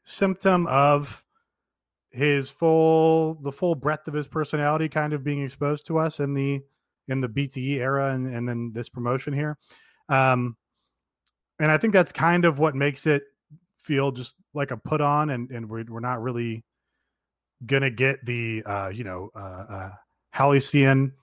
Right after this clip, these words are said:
fuck, did I get that? Halcyon? Halcyon days of Kenny Omega as the cleaner that, like, the Reddit people want. Like, you know, a,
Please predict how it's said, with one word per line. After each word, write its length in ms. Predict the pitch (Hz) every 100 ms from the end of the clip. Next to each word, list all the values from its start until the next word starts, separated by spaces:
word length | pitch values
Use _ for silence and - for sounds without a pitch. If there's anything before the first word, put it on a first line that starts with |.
| _
fuck, 360 | - - - - -
did 100 | 120
I 60 |
get 160 | 120 123
that? 220 | 139 165 _ _ _ _
Halcyon? 580 | - 165 - 214 220 220 -
Halcyon 520 | 160 165 190 175 160
days 440 | 151 151 160 - - _ _ _ -
of 320 | 127 123 117
Kenny 220 | - 143
Omega 300 | 135 131 131
as 160 | 127 117
the 100 | 117
cleaner 360 | - 123 123 123
that, 140 | 113
like, 200 | 104 107
the 100 | 110
Reddit 300 | 101 107 98
people 260 | 117 101 98
want. 240 | 107 123 - - _ _ -
Like, 320 | 127 120 - _ _ _ _ _ _ _ _ _ _ _ _ _ _
you 140 | 147 160
know, 180 | 113 -
a, 140 | 160